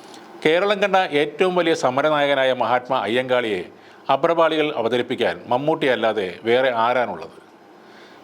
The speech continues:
എതിരെ വരുന്നവരെ കായികമായി നേരിടാൻ മടിക്കാത്ത, കീഴാളരുടെ പ്രശ്നങ്ങൾക്ക് വേണ്ടി ഏതറ്റം വരെയും പോകാൻ മടിയില്ലാത്ത അയ്യങ്കാളിയായി മമ്മൂട്ടി വില്ലുവണ്ടിയിൽ നെഞ്ചു വിരിച്ചു നിൽക്കുന്ന ആ കാഴ്ച ചരിത്രം കുറിക്കും എന്നതിൽ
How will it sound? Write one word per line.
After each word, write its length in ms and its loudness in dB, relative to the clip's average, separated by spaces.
എതിരെ 260 2
വരുന്നവരെ 380 2
കായികമായി 560 2
നേരിടാൻ 360 0
മടിക്കാത്ത, 420 -2
കീഴാളരുടെ 560 2
പ്രശ്നങ്ങൾക്ക് 520 -2
വേണ്ടി 240 -2
ഏതറ്റം 400 -2
വരെയും 340 -2
പോകാൻ 260 2
മടിയില്ലാത്ത 460 -2
അയ്യങ്കാളിയായി 720 -2
മമ്മൂട്ടി 400 0
വില്ലുവണ്ടിയിൽ 600 0
നെഞ്ചു 300 -2
വിരിച്ചു 260 -2
നിൽക്കുന്ന 380 -2
ആ 20 2
കാഴ്ച 280 0
ചരിത്രം 420 0
കുറിക്കും 280 -2
എന്നതിൽ 260 -2